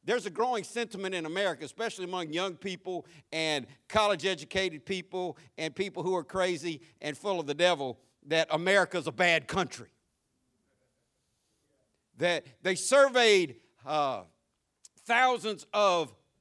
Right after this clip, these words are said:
college seniors, and they asked them, "Has America ever done anything to be proud of?" And over seventy percent of them said no.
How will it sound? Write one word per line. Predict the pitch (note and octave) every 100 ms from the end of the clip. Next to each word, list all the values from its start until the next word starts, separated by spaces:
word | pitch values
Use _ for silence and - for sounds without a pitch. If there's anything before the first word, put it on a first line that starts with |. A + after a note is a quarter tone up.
| _ _ _ _ _ -
college | - B3+ A#3+ -
seniors, | - A#3 A3 D#3+ C3+ A2+ - _ _ F#3+
and | G3
they | F#3 G3+ A#3
asked | B3+ - F#3+
them, | A3 D3+ A2+ _ _
"Has | G#3 F#3+ F#3+
America | F#3+ B3 D4 C4+ - G#3 F#3+
ever | B3 A#3
done | A#3+ A3+
anything | B3 C4+ A#3+ C#4 B3+ F#3 A#2 - _ _ _
to | A3
be | G3+ G#3+
proud | - C4+ C4+ A3+
of?" | A3 F3 A2+ - _ - -
And | B3+
over | A3+
seventy | - E4 D#4+ C#4+
percent | - B3 D4+ D4
of | C4
them | A3+
said | - A#3+ A3
no. | A#3 C#4 G#3+